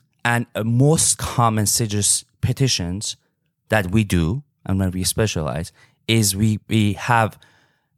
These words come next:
uh, the child being placed under the custody of an individual. And usually it's either one parent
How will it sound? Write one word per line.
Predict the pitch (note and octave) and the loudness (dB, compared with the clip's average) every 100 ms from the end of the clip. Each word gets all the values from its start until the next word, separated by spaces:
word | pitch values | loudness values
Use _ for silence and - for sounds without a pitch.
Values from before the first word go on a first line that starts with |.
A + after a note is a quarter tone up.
| _ | _
uh, | F#2 F#2+ F2 E2+ - _ _ _ - - _ _ - | 0 2 2 -2 -8 _ _ _ -20 -20 _ _ 0
the | B2 | 2
child | - C#3 C#3 A#2 G#2+ | 4 4 4 4 2
being | A#2 B2+ B2 | 2 4 2
placed | - A#2+ A#2 | 2 2 2
under | A#2 G#2 | 0 0
the | F2+ G2 | 0 -2
custody | - G#2 - G#2+ G#2 G#2+ _ | 0 0 0 -2 -2 -8 _
of | G2+ G2 | -2 0
an | F#2 | 0
individual. | F#2 F#2+ F2+ E2 D#2 D2+ - - | 0 0 0 -2 -6 -8 -12 -8
And | G2+ | 0
usually | A2 C3+ C#3 C3 | 2 4 4 2
it's | - G2 - | -2 -6 -4
either | G#2 F2+ D#2 _ _ _ _ _ | -2 -2 -2 _ _ _ _ _
one | - A#2+ G3+ | 0 2 2
parent | D#3 D#3 A#2 G#2 A#2+ - | 2 4 4 4 2 -4